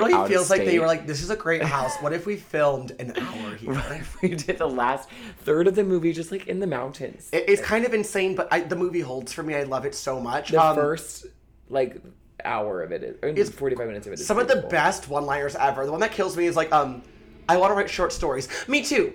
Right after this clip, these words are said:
Speaker 1: but not short stories.
Speaker 2: There's one about her living in Times Square that I think is so fucking funny. I don't know. I remember living in the suburbs watching that movie being like, "Wow."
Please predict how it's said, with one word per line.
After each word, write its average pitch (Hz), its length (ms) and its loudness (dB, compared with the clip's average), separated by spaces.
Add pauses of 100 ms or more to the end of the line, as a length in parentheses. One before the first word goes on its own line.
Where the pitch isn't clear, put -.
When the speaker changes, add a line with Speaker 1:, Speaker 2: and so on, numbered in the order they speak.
(160)
Speaker 1:
but 240 140 0
not 240 180 8
short - 260 -2
stories. - 640 -12 (520)
Speaker 2:
There's 143 240 -4
one 135 160 -6
about 175 260 -6
her 180 140 -6
living 117 260 -4
in 113 100 -8
Times 101 300 -12
Square 92 300 -12
that 90 60 -14
I - 20 -18
think 90 160 -18
is - 80 -18
so 101 200 -18
fucking 95 340 -20
funny. 82 280 -18 (340)
I 127 120 0
don't 131 80 -6
know. 113 120 -8
I 85 140 -6
remember 131 300 -8
living 104 220 -8
in 98 40 -12
the 98 80 -14
suburbs 95 400 -14
watching 98 260 -16
that 92 60 -14
movie 92 220 -12
being 90 180 -14
like, 87 240 -16
"Wow." 107 380 -16